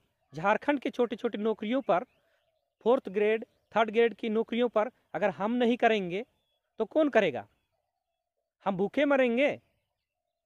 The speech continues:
हम भूखे नहीं मरेंगे, हमारा जमीन में हमारा नौकरी होगा, हमारा अधिकार है उसमें। इसीलिए दोस्तों,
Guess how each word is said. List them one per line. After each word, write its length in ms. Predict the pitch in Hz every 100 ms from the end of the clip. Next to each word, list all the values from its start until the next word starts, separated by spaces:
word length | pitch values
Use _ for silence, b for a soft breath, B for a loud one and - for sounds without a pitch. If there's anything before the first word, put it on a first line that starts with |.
| _ _ _ _ _ _ _ _ 1077 _ _ _ _ _ _ _ _ _ 175
हम 120 | 185
भूखे 300 | 208 - 220
नहीं 220 | 214 254
मरेंगे, 460 | 240 233 208 156 123 _ _ _ _ _ _ _ _ _ _
हमारा 300 | 185 214 240
जमीन 320 | 233 233 240 240
में 120 | 233
हमारा 400 | 208 208 226 254
नौकरी 320 | 240 220 233
होगा, 360 | 208 165 131 - _ _ _ _ _ _ _ _ _ _ _ _ _ _ _ _ _ _ _ _ _ 208
हमारा 300 | 226 247 240
अधिकार 380 | 202 226 240
है 140 | 220 240
उसमें। 380 | 233 208 175 113 _ _ _ _ _ _ _ _ _ _ _ _ _ _ _ _
इसीलिए 340 | 160 240 226 226
दोस्तों, 440 | 220 - 226 254